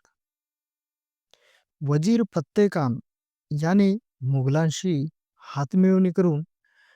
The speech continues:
निजामशहाची हत्या केली आणि शहाजीराजांच्या ताब्यात असणारा मुलूक मुघलांनी परस्पर त्याला देऊन टाकला. वजीर फत्तेखान व मुघल बादशहा यांना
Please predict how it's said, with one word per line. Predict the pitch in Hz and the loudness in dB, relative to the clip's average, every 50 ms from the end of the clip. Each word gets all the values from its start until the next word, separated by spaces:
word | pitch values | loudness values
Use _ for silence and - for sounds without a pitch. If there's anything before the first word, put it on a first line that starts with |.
| _ _ _ _ - | _ _ _ _ -2
निजामशहाची | 139 139 135 151 156 160 160 - - 170 156 165 160 - - 180 175 175 185 208 _ _ _ - - - | -2 0 0 2 0 0 -2 -2 -2 -2 -2 -2 -4 -4 -4 -4 -4 -4 -6 -10 _ _ _ -20 -12 -10
हत्या | 139 - _ - 180 170 | -10 -10 _ -2 0 0
केली | 147 - 156 139 123 123 151 - _ _ _ _ | 0 0 -2 -2 -2 -4 -8 -10 _ _ _ _
आणि | - 170 180 165 143 139 160 - _ _ _ _ _ _ _ _ _ _ _ _ _ | -2 0 2 2 0 -2 -4 -8 _ _ _ _ _ _ _ _ _ _ _ _ _
शहाजीराजांच्या | - - - - 123 143 135 147 156 160 160 151 170 175 175 165 - 185 185 175 - | -14 -6 -4 -2 -2 0 0 0 2 2 2 2 0 0 0 0 0 -2 -2 -2 -2
ताब्यात | 143 131 127 139 143 139 - - - - | -4 -4 -2 -2 -4 -4 -6 -8 -12 -14
असणारा | 156 - - 165 160 156 151 147 | -14 -10 -6 -4 -2 -2 0 0
मुलूक | 151 156 170 185 185 156 139 151 - - _ _ _ _ _ _ _ _ _ _ _ _ _ | 0 0 0 2 0 0 -2 -4 -6 -12 _ _ _ _ _ _ _ _ _ _ _ _ _
मुघलांनी | 147 143 139 139 143 147 160 170 180 185 185 190 190 - _ _ | -6 -4 -2 0 2 2 2 2 2 2 2 2 0 -2 _ _
परस्पर | 143 143 151 143 - _ - 165 147 131 123 | -4 -4 -4 -4 -6 _ -4 -2 -2 -2 -2
त्याला | - - 139 131 131 135 139 143 - - 196 | -4 -4 -4 -2 -2 -2 -2 -4 -6 -8 -8
देऊन | 160 143 135 139 135 127 123 127 127 | -8 -6 -2 0 0 0 0 -2 -4
टाकला. | - 117 110 - 107 85 - - _ _ _ _ _ _ _ _ _ _ _ _ _ _ _ _ _ _ _ | -6 -8 -8 -8 -8 -8 -10 -12 _ _ _ _ _ _ _ _ _ _ _ _ _ _ _ _ _ _ _
वजीर | 151 160 175 170 185 220 214 208 - | -2 0 0 2 2 0 0 0 -2
फत्तेखान | - 180 151 - - 202 202 - 185 147 131 123 131 156 - _ _ _ _ _ - 156 | -6 -8 -6 0 0 2 2 2 0 -2 -2 -4 -6 -8 -12 _ _ _ _ _ -6 -2
व | 160 160 | 0 0
मुघल | 151 151 151 151 170 170 | 0 0 0 0 0 -2
बादशहा | 165 151 156 156 151 - - 190 165 151 165 143 | 0 0 -2 -4 -4 -4 -2 -2 -2 0 -2 -2
यांना | 131 135 139 147 160 165 160 139 | -2 -2 -2 -2 -2 -2 -4 -4